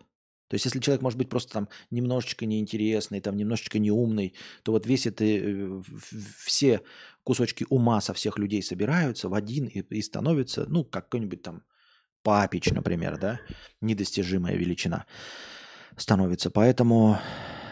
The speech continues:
конечно, э, во-первых, не, не, не врут, а во-вторых, никогда не ошибаются. Вот, эм,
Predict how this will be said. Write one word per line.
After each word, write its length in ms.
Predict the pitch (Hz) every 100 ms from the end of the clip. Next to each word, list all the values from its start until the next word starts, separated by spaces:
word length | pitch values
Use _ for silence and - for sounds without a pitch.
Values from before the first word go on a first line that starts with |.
| - -
конечно, 540 | 104 127 151 113 92 - _ _ -
э, 520 | 92 92 92 92 85 87 - -
во-первых, 560 | 123 123 123 95 87
не, 260 | 104 104 98
не, 340 | 107 107 104 -
не 160 | 107
врут, 260 | 101 190 123
а 40 |
во-вторых, 500 | 104 - 110 160 -
никогда 480 | 107 110 110 98 113
не 100 | 107
ошибаются. 760 | 95 - 87 80 80 - - - _ - - - - _ -
Вот, 480 | 98 95 92 - -
эм, 720 | 95 98 98 98 - -